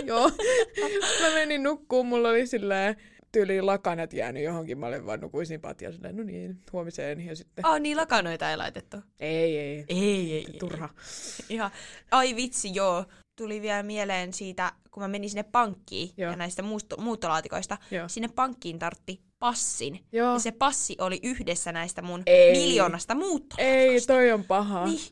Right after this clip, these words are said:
Speaker 1: Joo.
Speaker 2: Mä siellä kuulen nyhdin niitä muuttolaatikoita auki ja kaikki siinä niin yli ja ympäri. Kun eihän mä nyt ollut merkinnyt niitä mihinkään, niinku, tiiäks,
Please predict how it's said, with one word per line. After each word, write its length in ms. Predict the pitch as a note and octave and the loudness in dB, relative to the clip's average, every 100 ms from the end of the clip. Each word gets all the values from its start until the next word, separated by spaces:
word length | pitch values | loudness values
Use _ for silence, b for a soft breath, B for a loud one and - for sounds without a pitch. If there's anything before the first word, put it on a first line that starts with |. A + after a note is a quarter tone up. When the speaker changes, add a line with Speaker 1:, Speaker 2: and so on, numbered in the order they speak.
| _ | _
Speaker 1:
Joo. 220 | B3 A#3 | -2 0
Speaker 2:
Mä 60 | A3+ | 0
siellä 340 | A#3 G#4+ A#3 | 2 4 2
kuulen 340 | A#3+ D#4+ D4 D4 | 2 2 2 2
nyhdin 360 | D#4+ C#4 A#3+ | 0 0 0
niitä 200 | G#3 G3+ | 2 2
muuttolaatikoita 800 | A3 B3 B3 G3 F3+ F3 F3+ F3+ | 2 0 -2 2 2 0 -2 2
auki 300 | - G#3+ G3+ | 6 6 6
ja 100 | G3 G#3+ | 2 4
kaikki 380 | F4+ D#4 - A#3+ | 4 4 0 -2
siinä 360 | B3+ A#3 G#3+ | 2 2 2
niin 180 | G#3 G3+ | 0 0
yli 220 | C4 A3+ F3+ | 0 0 0
ja 100 | F3 | -2
ympäri. 340 | B3 A3 F3+ | -2 -2 -2
Kun 120 | F3+ B B B - | -4 B B B -2
eihän 260 | B3 C#4 | 2 4
mä 180 | A#3 C4+ | 4 4
nyt 160 | E4+ C#4+ | 2 2
ollut 240 | C4 C4 | 0 -2
merkinnyt 640 | F4+ B4 D4+ A#3+ G#3+ G3+ | 0 0 0 -2 -2 -2
niitä 180 | G3+ G3+ | -4 -4
mihinkään, 320 | A#3 A#3 A3+ A3+ - | -4 -2 -2 -2 -8
niinku, 160 | A#3+ B3+ | -12 -8
tiiäks, 200 | - | -8